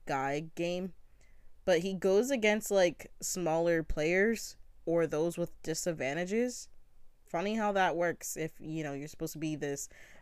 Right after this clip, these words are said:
big dog. And if you, I feel like, Fessy, if you wanna be the best, beat the fucking best. Don't sit there and talk shit.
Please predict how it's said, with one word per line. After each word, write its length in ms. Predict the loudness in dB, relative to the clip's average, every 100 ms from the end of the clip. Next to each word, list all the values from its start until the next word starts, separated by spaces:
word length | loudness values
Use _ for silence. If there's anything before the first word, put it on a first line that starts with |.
| -12 0
big 280 | 4 4 2
dog. 540 | 2 4 2 -2 -6 -14 -18 -20 -18 -8
And 120 | -8
if 140 | -4
you, 140 | -6 -8 -14 -16 -8 4
I 40 |
feel 140 | 10
like, 180 | 10 8 -14 -20 -6
Fessy, 320 | 2 2 4 0
if 140 | 2
you 80 | 2
wanna 320 | 4 2 2
be 320 | 0 -2 0
the 140 | 0 2
best, 460 | 2 2 0 -8 -12 -2
beat 220 | 4 4 4
the 100 | -2
fucking 460 | 0 -2 -2 -4
best. 420 | 0 0 0 -2
Don't 320 | -2 -2 -4 -2
sit 200 | -2 2
there 160 | 2
and 100 | 2
talk 240 | 0 -2 -2
shit. 320 | -2 -2